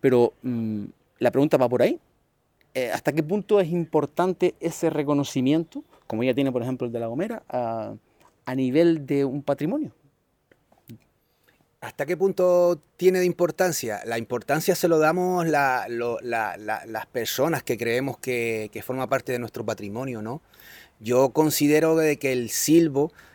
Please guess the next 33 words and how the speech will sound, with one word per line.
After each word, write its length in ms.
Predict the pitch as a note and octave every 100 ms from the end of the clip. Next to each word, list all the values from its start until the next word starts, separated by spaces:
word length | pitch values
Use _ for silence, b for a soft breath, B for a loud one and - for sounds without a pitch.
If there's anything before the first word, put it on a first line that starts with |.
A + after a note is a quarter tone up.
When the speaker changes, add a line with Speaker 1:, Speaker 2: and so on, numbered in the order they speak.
| b
Speaker 2:
eh, 380 | - A2 G#2 G2+
si 340 | - - A#2+ A#2
hablo, 320 | C3+ D3+ D#3
si 180 | - A#2
yo 100 | B2+
fuese 280 | - C#3+ D3
herreño, 520 | C#3+ D#3+ D#3+ E3+ F3+
lógicamente 540 | A#2 B2 B2+ B2+ C#3 D#3
querría 460 | C3+ C3 C#3+ D3+
que 140 | D3+ A#2+
el 100 | G#2+
silbo 360 | - C3 C3+
del, 120 | C#3 B2 A2 -
que, 180 | B2 G#2+
que 180 | A2+
mi, 140 | A2 A2+
que 160 | -
el 80 | G#2
silbo 320 | - C3 C3+
de 100 | C3+
mi 140 | B2 C3+
isla 300 | D#3+ D3 D#3+ B B
fuese 200 | - B2+
considerado 540 | C3+ C3+ C3+ C3+ D3 C3
igual 240 | A#2 C3
de 80 | C#3+
valioso 340 | C#3 C#3 D#3+
que 100 | D3
el 60 | B2+
silbo 240 | C3+ C#3
de 60 | C3
La 80 | A2
Gomera. 340 | F#2+ A#2 G#2